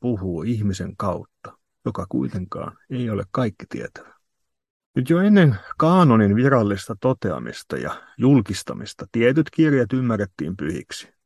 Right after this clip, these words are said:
normatiivisiksi ja synnyltään jumalallisiksi. Voidaan todeta, että kristinusko oli silloisia olosuhteita ajatellen yllättävän varhain varsin yhtenäinen ilmiö.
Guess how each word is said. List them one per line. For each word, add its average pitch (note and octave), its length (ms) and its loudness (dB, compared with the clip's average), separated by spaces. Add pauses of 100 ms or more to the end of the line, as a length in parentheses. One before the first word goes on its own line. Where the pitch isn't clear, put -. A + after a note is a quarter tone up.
(100)
normatiivisiksi G2 1200 0
ja D#2 140 -10 (140)
synnyltään G2+ 680 0
jumalallisiksi. D2+ 920 -6 (880)
Voidaan C#3+ 260 -2
todeta, C#3+ 420 2
että A2 280 -2
kristinusko B2+ 840 -2
oli G#2+ 260 2 (240)
silloisia B2 600 4
olosuhteita G2+ 840 2
ajatellen F2+ 580 -2
yllättävän A#2+ 600 0
varhain F#2+ 560 0
varsin B2 360 -2
yhtenäinen F#2+ 680 -4
ilmiö. - 400 -16